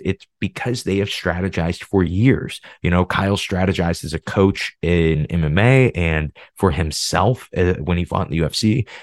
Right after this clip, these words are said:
Yo, so he understands this importance of having kind of, he calls it a game plan,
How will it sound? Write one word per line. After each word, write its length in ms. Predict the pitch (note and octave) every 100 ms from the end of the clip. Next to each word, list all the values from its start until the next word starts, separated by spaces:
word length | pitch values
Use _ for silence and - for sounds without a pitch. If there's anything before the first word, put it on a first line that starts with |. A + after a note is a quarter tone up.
| - -
Yo, 220 | G2 G2+
so 220 | - F#2
he 240 | E2 F#2 G2+
understands 580 | G#2 F#2+ - D#2+ F2
this 160 | E2+ -
importance 640 | E2+ - - F2 E2+ F2+
of 100 | E2
having 420 | D#2+ D2 D#2+ E2 - _ -
kind 160 | -
of, 120 | E2+ - -
he 200 | D2+ D2
calls 260 | E2+ D#2 -
it 60 | G2+
a 40 |
game 260 | D3 D#3 B2+
plan, 300 | F#2 -